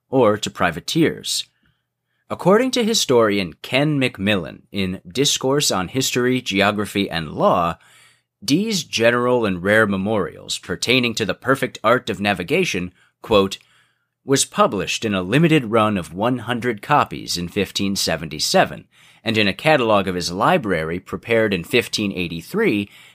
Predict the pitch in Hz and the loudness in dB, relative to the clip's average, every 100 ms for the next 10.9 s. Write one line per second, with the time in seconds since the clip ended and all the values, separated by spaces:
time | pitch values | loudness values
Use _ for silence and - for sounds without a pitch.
0 | - 127 196 208 156 170 131 - 71 - | -2 0 0 0 0 2 0 -4 -8 -6
1 | 90 - - 185 202 - 127 - 151 156 | -6 -4 -2 0 0 0 0 2 2 2
2 | 92 85 98 110 135 101 85 87 92 85 | 0 -2 -2 0 0 0 -2 -2 -4 -4
3 | 90 - - 50 - - _ _ _ _ | -4 -2 -6 -8 -16 -20 _ _ _ _
4 | _ _ 117 110 - 156 156 117 - 110 | _ _ -2 0 0 0 0 -2 -2 -2
5 | - 82 95 85 - 104 - 92 - 156 | -2 -2 -2 -2 -4 -6 -8 -12 0 2
6 | 165 131 110 - - 143 - - 123 120 | 2 -2 -4 -2 0 -2 -2 -4 -4 -4
7 | - 214 208 143 - 127 113 120 127 226 | 0 0 0 -4 -4 -4 -4 -4 -4 -4
8 | - 80 - _ - - 113 170 139 123 | -4 -6 -8 _ -20 -6 -2 4 4 4
9 | 123 117 110 156 170 170 - 156 156 - | 0 0 0 0 0 -2 -2 -2 -4 -4
10 | 123 104 107 95 - - - - | -6 -4 -6 -4 -2 -2 -4 -12